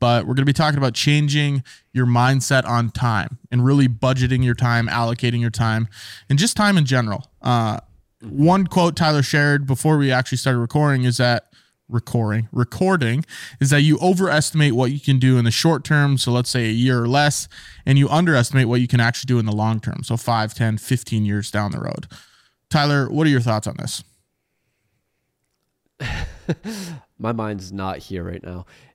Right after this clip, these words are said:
Speaker 2: It <laughs>
Speaker 1: Stop looking around the
Speaker 2: I
Speaker 1: room, damn it. <laughs>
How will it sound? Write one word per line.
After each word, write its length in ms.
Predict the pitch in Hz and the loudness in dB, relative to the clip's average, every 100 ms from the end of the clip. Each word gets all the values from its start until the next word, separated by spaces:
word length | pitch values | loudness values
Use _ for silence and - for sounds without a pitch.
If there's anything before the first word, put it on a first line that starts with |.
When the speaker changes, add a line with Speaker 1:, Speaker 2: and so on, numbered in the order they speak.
| _ | _
Speaker 2:
It 180 | 117 92 _ _ _ _ _ _ - | -12 -12 _ _ _ _ _ _ -14
<laughs> 520 | - - - 175 - | -6 -4 -2 -4 -6
Speaker 1:
Stop 280 | - 156 151 | -6 -2 0
looking 240 | 170 175 170 | 0 0 2
around 180 | 147 | 2
the 60 | 139 | 4
Speaker 2:
I 40 | 135 | 4
Speaker 1:
room, 200 | 139 123 | 2 2
damn 260 | 127 139 | 0 0
it. 100 | |
<laughs> 40 | - | 0